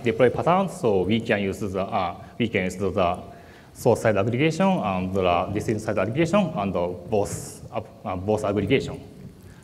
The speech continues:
So you can select the good deployment pattern for the, your requirements. And of course, we are now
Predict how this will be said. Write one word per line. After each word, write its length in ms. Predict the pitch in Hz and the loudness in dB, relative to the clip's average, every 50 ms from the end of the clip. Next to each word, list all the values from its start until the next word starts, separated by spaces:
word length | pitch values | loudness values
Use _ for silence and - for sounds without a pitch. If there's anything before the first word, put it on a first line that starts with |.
| - | -8
So 80 | - 110 | -4 -2
you 140 | 107 120 127 | 0 0 2
can 180 | 127 131 113 | 2 2 2
select 260 | 104 - 120 107 101 - | 2 2 0 0 0 0
the 460 | 110 92 95 92 98 95 - - - - - - - - - - - 113 | -2 0 2 0 0 0 -4 -12 -16 -16 -18 -20 -20 -20 -20 -14 -8 -2
good 380 | 104 117 120 - - - - 123 | 0 0 0 0 -2 -8 -4 -2
deployment 420 | 113 110 113 117 107 107 107 101 | -2 0 0 0 0 0 0 -2
pattern 340 | - - - 120 123 120 - | -4 0 2 2 2 2 0
for 100 | 107 90 | -4 -4
the, 100 | 92 90 | -4 -2
your 220 | 90 92 95 90 | -2 0 0 0
requirements. 880 | 85 95 92 123 95 98 95 90 85 - 95 107 - - - - - - - - - - - - - - - - - - - - - - - - - - - - - - - - - - - - - - - | 0 -2 -2 -2 0 0 0 -2 -4 -8 -14 -16 -16 -18 -18 -18 -16 -8 -8 -8 -8 -8 -18 -20 -20 -20 -20 -20 -20 -20 -18 -18 -20 -20 -20 -20 -20 -20 -20 -20 -20 -20 -20 -20 -20 -20 -18 -16 -16 -14 -12
And 100 | - 131 | -8 -6
of 240 | 127 131 143 139 - | -6 -4 -6 -6 -2
course, 240 | 226 180 110 - - | -2 -2 -2 -2 -2
we 220 | 151 127 113 117 | -2 0 2 4
are 100 | 104 95 | 4 4
now 540 | 104 113 117 120 120 117 120 139 143 - | 6 6 6 8 8 6 4 2 -2 -6